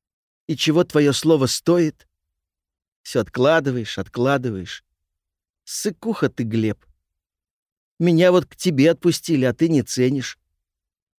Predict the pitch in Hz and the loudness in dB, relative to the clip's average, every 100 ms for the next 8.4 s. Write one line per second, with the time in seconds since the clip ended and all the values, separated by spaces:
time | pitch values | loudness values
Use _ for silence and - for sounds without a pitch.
0 | _ _ _ - 101 95 - - 101 - | _ _ _ -6 -2 -2 -4 -8 -8 -4
1 | 113 120 95 87 - - 82 78 - - | -6 -2 -2 -4 -8 -12 -14 -12 -16 -20
2 | _ _ _ _ _ _ _ _ _ _ | _ _ _ _ _ _ _ _ _ _
3 | 123 110 120 123 - 131 123 117 117 135 | -2 0 2 2 2 2 2 0 2 4
4 | 107 104 107 110 101 110 - 107 113 104 | 4 2 2 0 0 -2 -2 -2 -2 -2
5 | 104 - 110 110 107 98 - 156 113 95 | -2 -2 -2 0 -2 -2 0 2 2 0
6 | 82 _ _ _ _ 131 120 120 120 - | -2 _ _ _ _ 0 2 0 -2 0
7 | 143 - 113 113 117 123 117 131 120 120 | -2 -2 -4 0 2 2 0 0 -2 0
8 | - 98 80 - | 0 -2 -4 -10